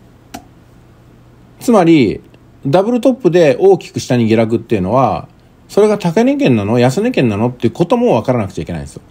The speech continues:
その上で移動平均線との絡みとか、材料がどう入ったのか、曜日はいつなのかっていう細かい要素が入ってきて、最終的な判断になるから、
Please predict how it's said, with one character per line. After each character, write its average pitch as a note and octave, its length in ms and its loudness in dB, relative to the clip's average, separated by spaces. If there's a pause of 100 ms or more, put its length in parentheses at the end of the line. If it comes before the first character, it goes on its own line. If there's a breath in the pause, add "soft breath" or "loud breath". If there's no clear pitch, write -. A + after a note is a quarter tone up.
(160)
そ - 160 -2
の B3 160 4
上 B3+ 100 4
で C3+ 120 4
移 B2+ 60 2
動 C#3+ 160 4
平 C3+ 160 2
均 C3+ 120 2
線 F#2 220 -6
と E2+ 60 -6
の E2 60 -8
絡 G#2 180 -6
み G2 100 -6
と F2+ 100 -6
か、 A2+ 240 0
材 B2+ 200 2
料 B2 120 2
が F#2 80 -2
ど G2 140 -2
う - 20 -6
入 F2+ 120 -6
っ - 40 -12
た D#2+ 120 -10
の E2+ 80 -8
か、 G2+ 80 -4
曜 A#2+ 200 2
日 B2 100 2
は A#2+ 40 2
い B2 80 0
つ - 80 -8
な F#2 120 -6
の D#2 100 -10
か C3+ 80 -4
っ D3 80 -6
て - 120 -10
い A#2 220 2
う - 100 -4 (220 loud breath)
細 F3+ 220 0
か F3+ 100 2
い C#3+ 60 2
要 A#2 100 2
素 G#2 100 -6
が F#2+ 120 -4
入 G2 80 -4
っ - 20 -4
て - 100 -10
き - 60 -14
て、 D#3+ 160 0
最 A#2 180 0
終 G#2 140 -6
的 G2+ 140 -4
な F#2+ 80 -8
判 G2 160 -4
断 D#2+ 100 -6
に D#2 60 -8
な E2+ 60 -8
る E2+ 60 -10
か F#3 120 -2
ら、 - 180 0